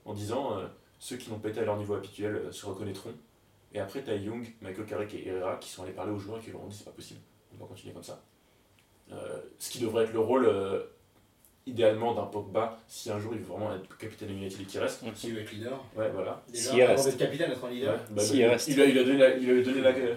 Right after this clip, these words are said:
Speaker 1: le, le brassard avant même qu'il, qu'il devienne vraiment leader sur le terrain, donc.
Speaker 3: Ouais, ouais.
Speaker 1: Mais, euh, mais tu vois,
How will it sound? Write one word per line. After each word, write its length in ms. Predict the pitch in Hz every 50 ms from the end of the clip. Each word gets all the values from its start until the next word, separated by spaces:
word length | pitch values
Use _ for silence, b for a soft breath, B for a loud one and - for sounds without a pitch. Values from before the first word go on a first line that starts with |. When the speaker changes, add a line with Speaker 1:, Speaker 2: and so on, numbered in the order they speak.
| 117 - - - 127
Speaker 1:
le, 540 | 123 117 113 110 107 104 104 104 107 107 107
le 140 | 107 117 113
brassard 340 | 107 110 117 - - 110
avant 160 | 113 107 107 107
même 140 | 113 117
qu'il, 260 | 110 - - 117 110 107 - - - b b b b -
qu'il 180 | - - 110
devienne 160 | 107 104 95
vraiment 140 | 107 113 113
leader 160 | 107 110 113
sur 100 | 107 107
le 60 | 101 98
terrain, 240 | - 131 131 120
donc. 120 | 107 95 92 -
Speaker 3:
Ouais, 80 | 123
ouais. 160 | 127 123 113 110 107 b b b b b b b _ _ _ -
Speaker 1:
Mais, 180 | 113 113 110 107
euh, 320 | 104 104 104 104 101 104 104
mais 100 | 107 107
tu 120 | - 135
vois, 260 | 143 175 175 - -